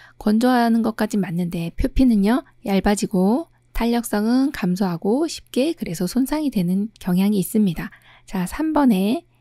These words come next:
보시면 피하의 지방층은요, 줄어든다. 이렇게 보시면 되고, 사 번 같은 경우 머리카락은 전반적으로 굵어지면 좋겠죠. 그렇지만 가늘어집니다.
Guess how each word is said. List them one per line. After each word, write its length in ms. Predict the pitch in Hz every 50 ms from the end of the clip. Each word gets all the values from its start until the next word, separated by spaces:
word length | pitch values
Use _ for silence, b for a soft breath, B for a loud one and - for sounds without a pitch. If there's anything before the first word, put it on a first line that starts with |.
| _ -
보시면 600 | - - 185 - - 190 185 202 214 233 247 247
피하의 720 | - - 269 254 254 247 233 226 226 226 247 285 311 349 320 -
지방층은요, 960 | - - 208 190 226 240 247 247 240 - - 202 180 175 175 190 226 254 254 247
줄어든다. 1120 | - - 208 185 196 220 226 - - 190 156 - 165 160 160 160 175 202 214 - - _ _
이렇게 260 | - - - - 190 170
보시면 400 | - - - - 190 180 170 160
되고, 480 | 185 170 - - 170 175 190 254 320 B B B B B B B B B
사 200 | B - - 226
번 160 | 220 226 220 214
같은 300 | 208 185 - - - 180
경우 580 | 196 175 170 165 170 180 190 214 240 285 339 B B B B B B -
머리카락은 600 | 202 185 196 220 - 262 247 254 247 269 254 240
전반적으로 840 | - - 196 208 233 254 254 247 220 214 214 214 240 277 320 349 - b b b b b
굵어지면 680 | b - - 226 233 262 254 233 - 226 226 277 330 392 - b b b b b
좋겠죠. 840 | b - 190 - - 226 214 - - - 170 165 175 190 214 208 196
그렇지만 600 | - 190 180 - - - 196 190 220 262 330 339
가늘어집니다. 1120 | - - - - 190 180 185 220 262 269 - - 190 170 165 - 156 160 160 156 208 196